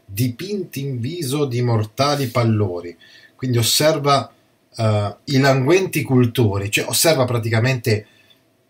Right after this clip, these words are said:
i, i contadini, che, eh, sono costretti a lavorare dentro queste risaie, ci vengono in mente le mondine, per esempio,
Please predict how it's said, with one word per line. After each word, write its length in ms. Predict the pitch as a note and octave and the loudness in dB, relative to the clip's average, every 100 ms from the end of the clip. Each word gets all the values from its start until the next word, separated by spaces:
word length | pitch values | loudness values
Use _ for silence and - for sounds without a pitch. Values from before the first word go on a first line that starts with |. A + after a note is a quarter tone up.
| _ - | _ -16
i, 460 | A2+ G#2 F#2 - - | -14 -14 -16 -18 -8
i 80 | |
contadini, 840 | A2 C3 A#2 G#2+ D3+ C#3+ G#2+ G2+ - _ _ - - - G#2 | 0 2 4 2 4 4 2 -2 -8 _ _ -20 -18 -12 -2
che, 340 | C#3+ C3+ B2 | 4 4 2
eh, 320 | A2+ G#2 G#2 G2+ _ | 0 0 -2 -6 _
sono 260 | - B2+ A#2 | -2 0 2
costretti 640 | A2 - C#3 B2+ - G#2+ - _ | 0 2 2 0 -2 -6 -8 _
a 120 | - A#2+ | 0 2
lavorare 720 | A#2 A2 C3 B2+ G#2+ G2+ - _ _ _ _ _ _ _ - | 4 4 4 4 2 -2 -8 _ _ _ _ _ _ _ -6
dentro 260 | G#2+ A2 | -4 0
queste 260 | A2 G#2+ G#2+ | -2 0 0
risaie, 420 | G#2 G#2 B2+ G#2+ | 2 2 2 0
ci 140 | - | -2
vengono 220 | G2+ G2+ G2+ | -4 -2 0
in 80 | |
mente 280 | G#2+ A2 A2 | 2 2 2
le 100 | G#2+ | 2
mondine, 720 | G#2+ G#2 G2+ A#2+ B2 G#2 F#2+ - _ _ _ | 2 2 2 2 2 2 0 -8 _ _ _
per 160 | G2 | -12
esempio, 580 | F#2 F#2+ F2 E2+ G#2 G#2 | -10 -10 -12 -12 -10 -10